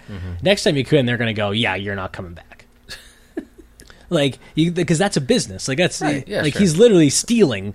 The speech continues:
Speaker 2: because he knows the future. It's
Speaker 1: But
Speaker 2: literally
Speaker 1: then it
Speaker 2: cheating.
Speaker 1: becomes his
Speaker 2: <laughs>
Speaker 1: casino, doesn't it?
Speaker 2: Yeah, then
Speaker 1: Yeah.
Speaker 2: it becomes his casino, and then he
Speaker 1: Yeah.
Speaker 2: does it, and it's like, "Well, why?" You
Speaker 1: Mm-hmm.
Speaker 2: can't do it at your own casino 'cause you're literally stealing your own money.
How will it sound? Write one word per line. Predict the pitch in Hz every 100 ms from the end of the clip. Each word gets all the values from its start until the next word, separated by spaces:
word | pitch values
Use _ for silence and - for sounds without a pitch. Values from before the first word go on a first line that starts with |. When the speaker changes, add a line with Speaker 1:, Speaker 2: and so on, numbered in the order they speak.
| 113
Speaker 2:
because | 139 165 139
he | 151
knows | 139 131
the | 123
future. | 160 196 127
It's | 139
Speaker 1:
But | 220 247
Speaker 2:
literally | 214
Speaker 1:
then |
it | 196
Speaker 2:
cheating. | 190 -
Speaker 1:
becomes | 190 156
his | 117 160
Speaker 2:
<laughs> | 220
Speaker 1:
casino, | 131 - 180 147 95
doesn't | 92 107 123 180
it? |
Speaker 2:
Yeah, | -
then | -
Speaker 1:
Yeah. | 147
Speaker 2:
it |
becomes | 160 160 139
his | 170 -
casino, | 135 - 180 127
and | 120
then | 110
he | 107 104
Speaker 1:
Yeah. |
Speaker 2:
does | 92 110 101
it, | 110
and | 123
it's | 123 -
like, | 127
"Well, | 131 123
why?" | 147 135 95 95 107 _ -
You |
Speaker 1:
Mm-hmm. | 104 131
Speaker 2:
can't | - 180
do | 135 170
it |
at |
your | 135 143
own | 131
casino | 127 - 170 123
'cause | 117
you're | 131
literally | 135 127
stealing | 117 - 139 127 117
your | 117 117
own | 107 107
money. | 135 107 87